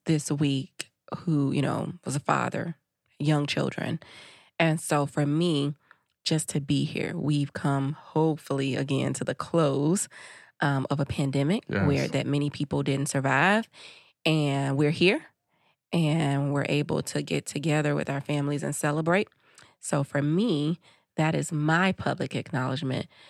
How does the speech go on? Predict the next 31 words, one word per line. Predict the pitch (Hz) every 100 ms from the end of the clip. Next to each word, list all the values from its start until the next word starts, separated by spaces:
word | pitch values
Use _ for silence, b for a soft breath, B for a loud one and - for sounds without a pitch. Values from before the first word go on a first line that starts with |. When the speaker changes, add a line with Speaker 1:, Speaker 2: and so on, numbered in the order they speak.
| b b
Speaker 1:
that | - -
I | 143 156
am | 147
celebrating | 156 - 139 143 143 131 131 135 139
life, | 131 196 - - - _ b b _
um, | - 160 - 147
this, | 170 156 -
this | - 147 -
Thanksgiving | 147 147 - 147 143 143 -
and, | 147 135
and | 208 233
every | 214 147
day. | - - - B B B
But | 156 160 139 - 156
I'm | 156 151
really, | 151 151 147
that's | 139 139
my | 139 -
public | - 127 - -
thing. | -
I'm | - 151
celebrating | - - - - 135 131
life | - - - - B B -
and | 151 147 151 147
the | 147
ability | 143 - - 160 143 135 131 -
and | 156 143
the | 143
blessing | 147 139 143 - 143 139 147
and | 156
the | 170